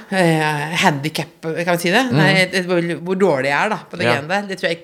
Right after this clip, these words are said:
Speaker 1: det tror jeg bare, det ligger, det er fra barnsben av. <laughs> Det er, det, det er fra egen
Speaker 2: Det er fra egen. Ja.
Speaker 1: Ja, jeg
Speaker 2: Nei,
Speaker 1: husker
Speaker 2: altså, jeg
Speaker 1: liksom
Speaker 2: skylder ikke
Speaker 1: fra
Speaker 2: på
Speaker 1: korpstur, liksom, at jeg så sånn, "Å, da var det en kjekk type", og så liksom tryna jeg ut fra bussen. Altså, jeg bare
Speaker 2: Ja,
Speaker 1: så
Speaker 2: ja,
Speaker 1: ma-,
Speaker 2: jeg tror
Speaker 1: mange
Speaker 2: du hele
Speaker 1: sånne
Speaker 2: veien har vært sånn.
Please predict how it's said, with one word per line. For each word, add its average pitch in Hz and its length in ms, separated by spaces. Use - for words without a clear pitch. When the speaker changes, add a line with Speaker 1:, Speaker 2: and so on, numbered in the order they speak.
Speaker 1:
det 175 80
tror 180 140
jeg 170 80
bare, 160 240
det 165 100
ligger, 147 360
det 143 80
er 139 80
fra 190 80
barnsben 143 420
av. 165 140
<laughs> 233 560
Det 202 140
er, 208 80
det, 175 100
det 185 140
er 185 100
fra 202 140
egen 147 460
Speaker 2:
Det 151 80
er 135 60
fra 156 100
egen. 120 280
Ja. 139 120
Speaker 1:
Ja, 226 120
jeg 262 100
Speaker 2:
Nei, 185 80
Speaker 1:
husker - 0
Speaker 2:
altså, 196 140
jeg 220 80
Speaker 1:
liksom 220 180
Speaker 2:
skylder - 80
ikke 226 140
Speaker 1:
fra 214 80
Speaker 2:
på 214 160
Speaker 1:
korpstur, 180 400
liksom, 180 240
at 180 80
jeg 180 100
så 185 140
sånn, 165 220
"Å, 320 80
da 277 140
var 269 80
det 269 80
en - 80
kjekk 254 180
type", 214 320
og 214 140
så 220 80
liksom 196 300
tryna 160 480
jeg 160 180
ut 156 80
fra 165 140
bussen. - 340
Altså, 185 160
jeg 190 80
bare 190 80
Speaker 2:
Ja, 170 60
Speaker 1:
så 170 80
Speaker 2:
ja, 165 80
Speaker 1:
ma-, 147 80
Speaker 2:
jeg 143 80
tror 220 100
Speaker 1:
mange 196 140
Speaker 2:
du - 0
hele 135 320
Speaker 1:
sånne 117 100
Speaker 2:
veien 104 220
har 101 80
vært - 80
sånn. 104 160